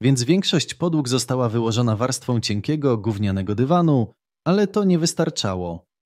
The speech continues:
Kupiliśmy więc jeszcze parę dywaników, aby jakoś zapobiec hałasowi.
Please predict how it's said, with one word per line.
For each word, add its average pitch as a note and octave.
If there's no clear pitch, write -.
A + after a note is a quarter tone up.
Kupiliśmy G3+
więc B2
jeszcze A#2
parę A#2+
dywaników, B2
aby C3
jakoś A2
zapobiec G2
hałasowi. F2+